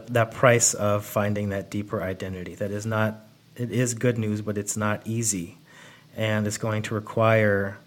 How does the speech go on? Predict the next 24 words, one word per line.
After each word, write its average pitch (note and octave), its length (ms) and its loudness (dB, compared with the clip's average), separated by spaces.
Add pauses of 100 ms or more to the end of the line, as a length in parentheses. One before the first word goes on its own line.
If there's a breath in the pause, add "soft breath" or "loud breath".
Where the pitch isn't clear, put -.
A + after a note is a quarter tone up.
a - 60 -12
great B2 320 4
amount A2 460 0
of G2 220 -6
our G2 280 -4
spiritual F2+ 840 -8 (120)
and G#2+ 160 -2
emotional G2 880 -4
resources - 840 -2
in A2 140 2
order G2 180 0
to G2+ 140 -4
do. F#2+ 260 -4 (960 loud breath)
And C#3+ 300 10
then C#3+ 260 10
number D3 240 10
three D#3+ 420 2
kind C3 280 0
of B2 100 0
followed A#2+ 340 2
from A#2 200 0
both B2 240 2
of A2 100 -4
those, F#2+ 500 0